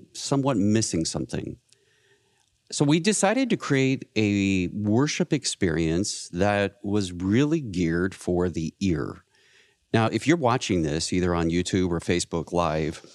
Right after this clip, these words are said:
or the church's website, you get to kind of have an advantage because you get the visual side of it.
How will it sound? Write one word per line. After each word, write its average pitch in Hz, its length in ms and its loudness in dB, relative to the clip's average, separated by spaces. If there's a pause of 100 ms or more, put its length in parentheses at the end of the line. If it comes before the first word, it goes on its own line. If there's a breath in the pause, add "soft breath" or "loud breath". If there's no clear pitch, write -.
(340 loud breath)
or 110 380 4
the 90 580 2
church's 87 720 0
website, 82 720 -2 (720 soft breath)
you 123 260 2
get 175 180 2
to 117 140 2
kind 135 240 0
of 104 300 2
have 101 260 0
an 90 200 2
advantage 104 580 0
because 98 340 0
you 117 80 0
get 156 140 2
the 147 80 2
visual 127 360 -2
side 76 280 -2
of - 80 -12
it. - 200 -14